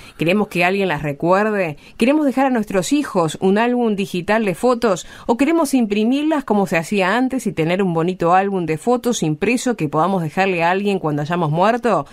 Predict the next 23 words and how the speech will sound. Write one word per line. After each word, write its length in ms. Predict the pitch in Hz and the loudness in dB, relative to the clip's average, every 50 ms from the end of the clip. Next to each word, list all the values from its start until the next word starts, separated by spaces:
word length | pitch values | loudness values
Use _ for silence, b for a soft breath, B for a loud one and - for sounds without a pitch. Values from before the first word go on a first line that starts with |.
| B B | B B
El 160 | B 208 233 240 | B 0 0 0
legado 380 | 247 240 269 285 285 262 240 | 0 0 0 2 2 2 0
digital 720 | 220 233 220 - 214 202 170 - 190 208 220 226 226 - - | 0 -2 -2 -4 -4 -4 -2 0 0 2 2 2 0 -2 0
es 200 | 190 185 - - | -2 -2 0 0
algo 260 | 233 247 240 233 233 | 0 2 2 2 2
sobre 240 | 202 - 196 180 175 | 2 2 0 0 2
lo 160 | 180 175 165 | 0 0 0
que 140 | - 196 196 | 0 0 0
hay 100 | 220 233 | 0 0
que 160 | - 220 190 | 0 -2 -2
pensar 400 | - 185 180 180 - 233 254 262 | 0 0 -2 0 0 0 2 2
y 80 | 269 226 | 2 2
hablar, 480 | 185 180 202 220 208 185 175 175 - - | 0 0 0 2 2 0 0 -2 -6 -6
recomienda 640 | 175 175 175 165 185 175 196 214 220 226 226 202 185 | -4 -2 -2 0 0 0 0 2 2 2 0 -2 -2
Sarah 320 | - - 247 254 247 208 | 0 0 0 2 2 0
Stanley, 380 | 180 - - - 254 254 208 185 180 185 208 202 B B B B | -2 -2 0 2 2 2 2 0 -2 -2 -4 -4 B B B B
enfermera 720 | B 233 277 277 - 254 233 214 214 226 233 240 247 233 | B 2 2 2 2 0 0 0 0 0 0 2 2 2
de 120 | 202 180 | 0 0
la 140 | 170 180 175 | 0 0 0
organización 720 | 175 175 170 170 170 175 165 - 175 156 - 262 269 277 | 0 0 -2 -2 -2 -2 -2 -4 -4 0 2 2 2 2
benéfica 640 | 240 226 208 214 226 226 - 247 220 208 233 226 - | 2 0 0 -2 -2 -2 -2 -4 -2 0 2 2 2
Marie 320 | - 170 170 160 170 185 175 | 0 0 0 0 0 -2 -2
Curie. 420 | - 170 175 208 233 214 160 143 | 0 0 2 2 2 2 0 -2